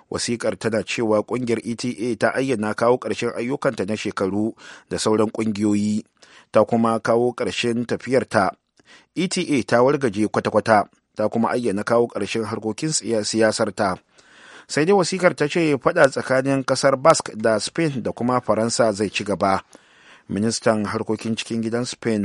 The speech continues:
Juan Ignacio, Ignacio Zodio, ya ce gwamnati za ta ci gaba da farautan waɗanda ta kira 'yan ta'addar Basque.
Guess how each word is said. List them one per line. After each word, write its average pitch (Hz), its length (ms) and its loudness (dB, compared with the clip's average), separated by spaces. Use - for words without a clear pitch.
Juan 117 280 2
Ignacio, 110 760 -2
Ignacio 120 720 -4
Zodio, 104 520 0
ya 139 200 6
ce 175 300 4
gwamnati 151 720 2
za 143 160 4
ta - 100 -4
ci 147 140 -4
gaba 123 220 4
da 127 180 4
farautan 117 720 0
waɗanda 120 480 0
ta 110 100 -2
kira 120 340 0
'yan 117 140 -2
ta'addar 98 480 -2
Basque. 98 540 -2